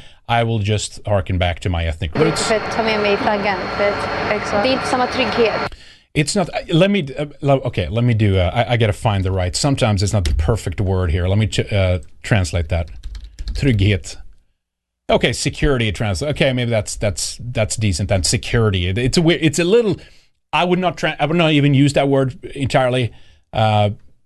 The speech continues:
Speaker 1: I would say, sa-, yeah, safety, or I feel safe when I have this flag. It's something, in, in other words, and you know that that's because ethnically, this is what they connect with. They know that they're foreigners. They know that this is not their home country.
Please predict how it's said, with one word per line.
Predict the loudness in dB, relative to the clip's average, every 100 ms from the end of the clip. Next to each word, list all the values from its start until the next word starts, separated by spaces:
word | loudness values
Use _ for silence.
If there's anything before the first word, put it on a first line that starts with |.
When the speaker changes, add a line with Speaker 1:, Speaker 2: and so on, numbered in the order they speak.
| _ 0
Speaker 1:
I |
would | 2
say, | 2
sa-, | 0 0 0
yeah, | 0 0
safety, | 0 0 0 -2 -4 0
or | 2
I |
feel | 0 0 0
safe | 0 -2 0 0 -2 -4
when | 0 2
I |
have | 2 2
this | 0 -2
flag. | -2 -2 0 0
It's | 0
something, | 0 0 -2
in, | -2
in | -2 0
other | 0 0
words, | -2 -2 -10 -2
and | 2
you | 4
know | 4 4
that | 2
that's | 0 0
because | -2 0 -2 -4
ethnically, | -6 -2 -4 0 0 0 -4 -18 -20 _ 0
this | 0 2
is |
what | -2 -4
they | -4
connect | 0 0 0 0
with. | 0 2
They | 0 2
know | 4 4 4 2
that | 0 0
they're | 0 -2 -8 -18 -10
foreigners. | -2 2 2 2 0 0
They | 2 4
know | 4 4 2
that | 0 -2
this | -2 -2
is | -2
not | -2 -2
their | -2
home | -2 -2 -2
country. | -2 -4 -2 -4